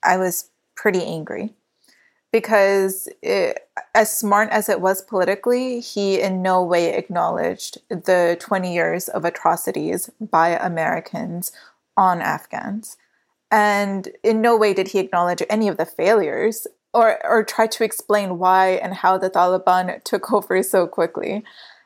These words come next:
I don't think we're gonna see that coming. I think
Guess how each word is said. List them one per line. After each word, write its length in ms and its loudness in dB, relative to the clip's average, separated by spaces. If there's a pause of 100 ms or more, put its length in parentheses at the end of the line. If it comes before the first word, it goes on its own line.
(220)
I 120 6
don't 240 0
think 160 -8
we're 120 0
gonna 200 -2
see 300 -6
that 260 2
coming. 540 -6
I 80 2
think 380 -2